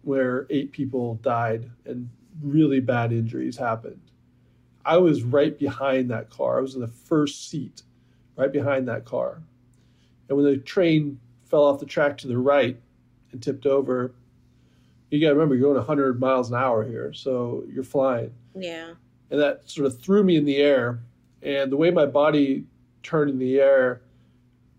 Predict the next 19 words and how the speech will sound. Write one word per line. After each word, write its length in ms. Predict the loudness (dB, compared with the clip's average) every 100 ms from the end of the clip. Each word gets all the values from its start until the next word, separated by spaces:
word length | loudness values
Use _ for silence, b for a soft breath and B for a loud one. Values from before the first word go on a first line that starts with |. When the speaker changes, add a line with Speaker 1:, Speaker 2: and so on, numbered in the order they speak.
| -8
Speaker 1:
I 100 | -8
came 340 | -2 0 2
down. 640 | 2 4 4 2 0 -4 -10 -12
I 40 | -6
think 180 | -4 -4
the 60 |
train 300 | -4 0 0
was 120 | 0
stopping, 440 | -2 0 0 0 0
but 100 | 2
I 80 | 2
was 140 | 0
still 160 | 0 -2
going 240 | 0 0
a 60 | 0
hundred 180 | 0 0
miles 340 | 0 0 0
an 80 | 0
hour. 440 | 2 2 0 -4